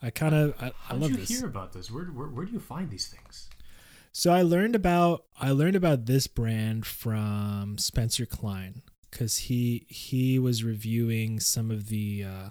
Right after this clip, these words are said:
Speaker 1: let's see, what do they call the, the Seiko ones? I think they just call them Vintage Turtles.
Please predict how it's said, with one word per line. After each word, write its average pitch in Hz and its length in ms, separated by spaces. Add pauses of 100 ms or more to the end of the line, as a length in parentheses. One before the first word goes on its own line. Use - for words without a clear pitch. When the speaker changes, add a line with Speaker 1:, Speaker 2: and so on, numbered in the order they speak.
(160)
Speaker 1:
let's 123 140
see, - 140
what 107 120
do 156 60
they 147 160
call 107 540
the, 101 340 (200)
the - 80
Seiko 104 640
ones? - 460 (720)
I - 20
think 185 200
they 143 80
just 117 200
call 117 220
them 101 220
Vintage 120 560
Turtles. - 680